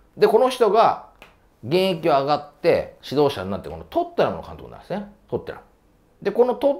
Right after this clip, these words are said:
テナムの監督に、このクイーンズパーク流のこのスコットランド式パスアンドムーブをこのトッテナムでやるんです。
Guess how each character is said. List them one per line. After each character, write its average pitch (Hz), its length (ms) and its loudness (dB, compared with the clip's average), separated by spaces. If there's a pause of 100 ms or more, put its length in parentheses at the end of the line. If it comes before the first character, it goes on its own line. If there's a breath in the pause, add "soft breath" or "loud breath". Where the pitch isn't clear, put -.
テ 285 60 2
ナ 262 60 4
ム 240 60 0
の 214 100 0
監 196 220 0
督 196 120 -2
に、 196 120 -2
こ 175 140 0
の 170 420 -2
ク 165 60 -6
イ 170 40 -4
ー - 20 -4
ン 151 40 -2
ズ 156 60 -4
パ 156 140 0
ー 151 40 -2
ク 156 100 -6
流 147 200 0
の 160 160 2
こ 117 120 -4
の 92 240 -6 (160)
ス - 100 -20
コ 139 120 -6
ッ 131 120 -2
ト 127 120 -2
ラ 117 80 -4
ン 117 40 -6
ド 110 60 -6
式 - 140 -14
パ 107 160 -8
ス - 60 -10
ア 110 60 -4
ン 107 40 -8
ド 104 80 -6
ム 98 100 -6
ー 85 40 -8
ブ 95 120 -8
を 151 60 -4
こ 101 100 -10
の 82 180 -14 (720)
ト 185 80 0
ッ 180 40 0
テ 165 120 -2
ナ 117 60 0
ム 113 80 -4
で 95 80 -6
や 82 80 -6
る 78 100 -12
ん - 40 -20
で - 60 -20
す。 - 180 -20